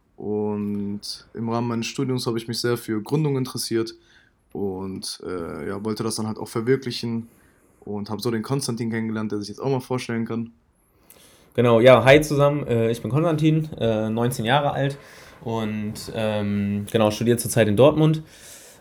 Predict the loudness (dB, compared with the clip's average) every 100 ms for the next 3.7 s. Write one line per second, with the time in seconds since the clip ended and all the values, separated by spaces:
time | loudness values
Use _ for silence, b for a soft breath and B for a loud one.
0 | -4 0 0 0 -2 0 2 4 6 4
1 | 2 -6 -4 -2 -2 -2 -2 -6 -4 -2
2 | -2 -2 -2 2 2 0 -6 B B -6
3 | 0 2 2 2 0 -4